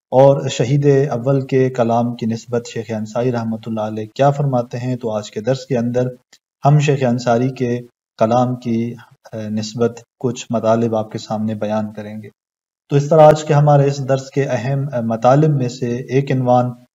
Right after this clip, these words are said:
शहीद अव्वल के कलाम पर शेख अंसारी का तबसरा और मुनाकशा है। फिर मवालात में मेयार का बयान, शेख अंसारी किस मेयार की तरफ इशारा फरमाते हैं, और सहल साइदी की रिवायत से इस्तिफादे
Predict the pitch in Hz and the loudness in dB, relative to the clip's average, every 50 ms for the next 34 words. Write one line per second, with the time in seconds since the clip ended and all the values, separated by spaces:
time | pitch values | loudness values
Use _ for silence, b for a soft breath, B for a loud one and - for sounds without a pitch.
0 | _ - - 143 131 180 175 156 165 156 147 156 151 147 147 151 143 143 139 131 | _ -6 -4 0 0 2 2 2 2 2 4 2 2 2 2 0 -2 0 0 2
1 | 127 131 135 135 131 - 135 123 - - 127 - - 120 117 117 113 - 123 120 | 2 2 2 2 0 -2 -4 -4 -4 -6 -6 -4 -4 -4 -4 -4 -4 -2 0 0
2 | 120 131 135 135 131 135 - 117 110 - - 110 98 - - 123 120 120 117 117 | 2 2 2 0 -2 -4 -6 -6 -6 -6 -6 -8 -8 -8 -4 -2 2 2 4 2
3 | 117 - 123 131 131 131 139 - 117 113 110 110 107 107 104 107 107 - 104 - | 2 2 0 0 0 0 -2 -6 -8 -8 -6 -4 -4 -2 -2 -4 -4 -8 -10 -4
4 | 135 127 120 107 107 113 113 _ _ _ _ _ _ _ _ _ _ _ _ - | -2 -2 -2 -2 -6 -14 -16 _ _ _ _ _ _ _ _ _ _ _ _ 4
5 | 147 147 143 139 131 127 127 131 135 135 135 - 131 131 131 131 131 131 123 113 | 6 8 10 10 10 10 10 10 8 8 6 4 0 0 0 2 0 0 -2 -4
6 | 117 120 113 113 120 123 127 127 104 - 127 113 110 117 117 120 120 120 120 117 | -4 -2 0 2 4 6 6 6 4 2 -2 0 2 2 2 2 2 2 0 -2
7 | 117 120 113 104 107 104 104 107 - 117 113 113 117 120 120 120 - _ _ _ | -4 -6 -6 -6 -6 -8 -6 -6 -4 -4 -2 -2 -2 -2 -2 -4 -6 _ _ _
8 | _ _ _ - 143 143 147 147 147 117 120 - 127 123 123 131 135 131 131 131 | _ _ _ 0 0 0 0 0 -2 -2 -2 -2 0 2 4 6 6 6 4 0
9 | 135 117 - 120 123 120 - 110 - - 120 120 123 123 123 - 117 117 117 113 | -8 -8 -6 -6 -6 -6 -8 -8 -4 -2 0 0 0 -2 -2 -4 -6 -4 -4 -4
10 | 113 - 120 107 104 113 113 - _ _ _ _ _ _ _ _ - 139 139 143 | -4 -6 -10 -10 -10 -10 -12 -14 _ _ _ _ _ _ _ _ 4 6 6 6
11 | 160 147 143 120 - - 151 147 - 147 147 143 143 139 139 131 - - 123 123 | 4 2 -2 -8 -4 0 0 2 2 4 4 4 6 4 4 2 2 2 2 2
12 | 120 120 120 117 139 147 147 147 147 131 127 127 123 117 107 107 113 107 120 120 | 2 2 -2 0 2 2 2 2 0 0 0 0 0 0 -2 -2 0 2 4 4
13 | 127 143 147 143 147 - - 139 123 107 - - - 110 - - 113 113 113 123 | 6 6 4 0 0 -2 -4 -6 -6 -6 -12 -14 -16 -14 -8 -4 -4 -2 0 0
14 | 127 127 127 127 127 | 0 -2 -2 -4 -10